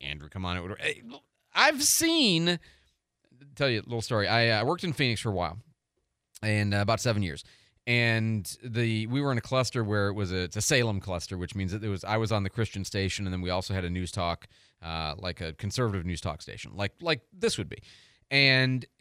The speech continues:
um, there was a show on a competitor station in the market, uh, Lydian Hill,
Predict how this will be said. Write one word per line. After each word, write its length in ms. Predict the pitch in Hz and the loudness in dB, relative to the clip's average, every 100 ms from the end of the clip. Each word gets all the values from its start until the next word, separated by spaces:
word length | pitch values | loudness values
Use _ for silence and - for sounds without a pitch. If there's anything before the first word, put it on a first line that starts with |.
| 127 | -4
um, 580 | 135 131 131 127 123 - _ _ | 0 2 0 -2 -8 -18 _ _
there 200 | 139 151 | 2 4
was 160 | 151 127 | 4 4
a 60 | |
show 460 | - - 196 220 202 | 2 2 2 2 2
on 160 | 143 135 | 0 0
a 40 | |
competitor 640 | - 113 120 139 170 170 | 0 2 4 4 2 0
station 640 | 160 131 101 - 104 113 123 _ _ _ 120 | 0 0 -2 0 -2 -2 -6 _ _ _ -4
in 120 | 123 | -2
the 60 | 127 | 0
market, 480 | 92 80 107 110 - | -2 -2 -4 -6 -6
uh, 400 | 98 95 92 90 | -6 -4 -4 -6
Lydian 320 | 110 127 127 101 | 0 2 2 2
Hill, 260 | 104 123 | 0 -2